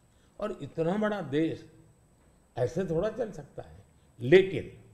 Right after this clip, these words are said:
आज देश की राजनीति ऐसी है कि कोई एक पार्टी कितने ही बहुमत से क्यों न जीते, उसने regional aspirations को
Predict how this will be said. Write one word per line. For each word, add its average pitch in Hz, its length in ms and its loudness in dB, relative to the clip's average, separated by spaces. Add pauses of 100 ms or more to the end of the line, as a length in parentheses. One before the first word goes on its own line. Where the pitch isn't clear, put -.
(720)
आज 240 380 4
देश 170 400 6
की 175 160 2
राजनीति 135 640 0
ऐसी 113 320 -4
है 104 580 -2 (1700)
कि 151 120 -2
कोई 165 480 4
एक 165 220 -2
पार्टी 143 760 -6
कितने 160 540 -4
ही 220 220 4
बहुमत 180 500 6
से 156 140 -2
क्यों 127 260 -4
न 120 120 0
जीते, 95 600 -8 (1120)
उसने 139 720 -2 (760)
regional 190 880 2
aspirations 139 840 -4
को 175 540 -2